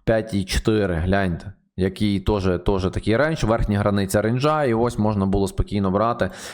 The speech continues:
І так по багатьом, до речі, альтам, які там були, от стояли, о, тут взагалі був імпульс, іота, і назад спустили, теж, до речі, на новині по Трампу, не знаю, що іота і стріляла.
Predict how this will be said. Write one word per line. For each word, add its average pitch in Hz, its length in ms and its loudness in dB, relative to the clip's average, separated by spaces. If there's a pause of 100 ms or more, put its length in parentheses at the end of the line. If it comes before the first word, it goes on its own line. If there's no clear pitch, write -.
І 101 80 0
так 139 180 0
по 131 100 0
багатьом, 113 500 0
до 104 80 2
речі, 107 260 0
альтам, 95 480 0
які 80 220 -6
там 95 220 0
були, 104 300 2
от 92 220 0
стояли, 98 420 0
о, 113 140 2
тут 110 180 0
взагалі 101 440 2
був 82 240 0
імпульс, 135 520 0
іота, 120 500 0 (340)
і 101 60 2
назад 104 340 2
спустили, 101 480 0
теж, 104 340 0
до 92 100 2
речі, 92 260 0
на 98 140 2
новині 101 360 2
по 95 140 -2
Трампу, 131 400 0
не 101 60 0
знаю, 110 180 0
що 98 160 -4
іота 113 260 0
і 87 300 0
стріляла. 90 600 0